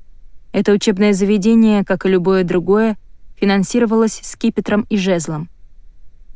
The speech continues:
Однако, как единственная в столице Академия магической направленности,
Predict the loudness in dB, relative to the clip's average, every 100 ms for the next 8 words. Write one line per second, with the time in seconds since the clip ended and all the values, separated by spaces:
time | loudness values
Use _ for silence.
0 | -18 -6 -4 0 0 2 -2 -2 0 2
1 | 2 2 2 2 2 2 0 0 0 0
2 | -2 -2 -2 0 0 0 -2 -2 -6 -8
3 | -8 -6 -6 -4 -2 0 2 0 0 -4